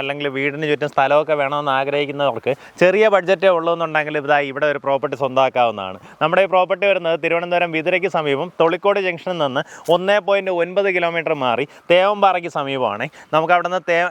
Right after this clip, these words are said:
ഏ, തൊളിക്കോട് ജുമാ മസ്ജിദിന് നേരെ ഓപ്പോസിറ്റ് കാണുന്ന റോഡ്, അത് വരുന്നത് തേവമ്പാറയൊക്കെ പോകുന്ന റോഡാണ്. ആ റോഡ് വരുമ്പം തേവമ്പാറ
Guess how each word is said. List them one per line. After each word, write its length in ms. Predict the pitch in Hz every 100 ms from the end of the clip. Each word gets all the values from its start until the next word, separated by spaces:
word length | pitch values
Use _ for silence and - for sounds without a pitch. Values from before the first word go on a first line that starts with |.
| 180
ഏ, 40 | 175 160 160 139 156
തൊളിക്കോട് 420 | 160 180 180 185 160
ജുമാ 200 | 165 175 180
മസ്ജിദിന് 380 | 165 180 175 185 165
നേരെ 200 | 165 165 160
ഓപ്പോസിറ്റ് 380 | 151 175 - 165
കാണുന്ന 280 | 151 143 123
റോഡ്, 120 | 123 127
അത് 80 | 143
വരുന്നത് 260 | 143 147 151 147
തേവമ്പാറയൊക്കെ 640 | 151 165 165 160 160 151 139
പോകുന്ന 220 | 143 143 120
റോഡാണ്. 320 | 110 107 156 - - 175
ആ 40 | 208
റോഡ് 160 | 196 196
വരുമ്പം 260 | 190 175 185 156
തേവമ്പാറ 500 | 160 185 202 196